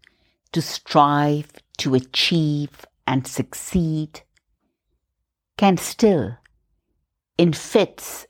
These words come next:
and snatches, find our spirits singing on a walk or during worship in church, or find our hearts strangely warmed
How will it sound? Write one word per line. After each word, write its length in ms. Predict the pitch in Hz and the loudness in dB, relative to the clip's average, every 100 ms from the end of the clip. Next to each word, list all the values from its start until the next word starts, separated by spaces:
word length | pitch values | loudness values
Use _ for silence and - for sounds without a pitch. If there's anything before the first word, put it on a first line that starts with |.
| - | -2
and 140 | 170 | -2
snatches, 960 | - - 180 180 - - - - - - _ _ _ _ _ _ _ _ _ _ | -2 -6 0 0 -2 -10 -10 -10 -18 -20 _ _ _ _ _ _ _ _ _ _
find 420 | _ - 190 170 160 | _ 2 2 4 2
our 140 | 151 | 2
spirits 560 | - - 170 147 131 - | 0 0 4 4 0 -8
singing 600 | - - 196 147 117 - | -4 0 2 2 0 -4
on 180 | 131 147 | -2 0
a 60 | 139 | 0
walk 540 | 135 131 127 - - _ | 2 2 0 -4 -20 _
or 80 | 139 | -4
during 500 | 135 151 139 135 135 | -2 2 2 2 0
worship 540 | 135 147 135 - - - | 2 2 2 -4 -8 -8
in 120 | 147 | -8
church, 580 | - - 156 139 - - - _ _ _ _ _ _ _ _ _ _ _ _ _ | -6 -2 -2 -4 -12 -14 -14 _ _ _ _ _ _ _ _ _ _ _ _ _
or 120 | - 160 | 0 0
find 500 | - 190 180 170 156 | 0 4 4 6 4
our 160 | 147 | 4
hearts 500 | 156 170 160 120 - | 2 2 2 2 -8
strangely 1040 | - - - - 180 180 185 - - 180 | -12 -12 -8 2 4 4 2 -2 0 2
warmed 720 | 170 160 175 160 113 110 - | 2 2 4 4 0 -4 -10